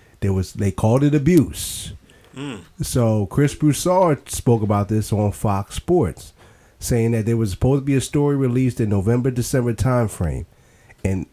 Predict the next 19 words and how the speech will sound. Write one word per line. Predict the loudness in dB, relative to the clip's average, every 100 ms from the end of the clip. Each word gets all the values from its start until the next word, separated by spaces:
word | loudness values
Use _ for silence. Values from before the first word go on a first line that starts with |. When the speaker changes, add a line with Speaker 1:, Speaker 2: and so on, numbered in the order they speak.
| -4
Speaker 1:
in, | -2 -2 0
in | 2 2 0
the | 0
N | 2
B | 4 4
A | 2
put | 2 0
the |
pressure | 0 0 2 -2
on | 0
E | 0
S | 0
P | 0 -2
N | 0 0
not | 0 -2 -2
to | -2
release | 0 2 0 -2
that | -4 -4
story. | -4 -4 -4 -8